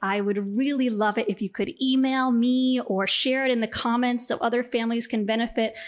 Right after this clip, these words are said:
Let us know if it worked, if it didn't work, and we'll be sharing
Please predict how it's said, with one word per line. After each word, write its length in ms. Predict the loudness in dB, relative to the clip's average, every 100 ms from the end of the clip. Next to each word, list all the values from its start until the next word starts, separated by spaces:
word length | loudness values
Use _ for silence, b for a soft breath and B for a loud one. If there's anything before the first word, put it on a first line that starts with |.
| B
Let 120 | 0 0
us 180 | 0
know 100 | -2
if 120 | -2 -2
it 120 | -2
worked, 440 | 0 -2 -6 -12 B B B
if 160 | -6 -6
it 120 | -2
didn't 220 | -2 0
work, 440 | 0 0 0 -2
and 360 | -2 0 0 0
we'll 120 | 0
be 100 | 0
sharing 840 | 0 0 0 0 -2 -2 -2 -4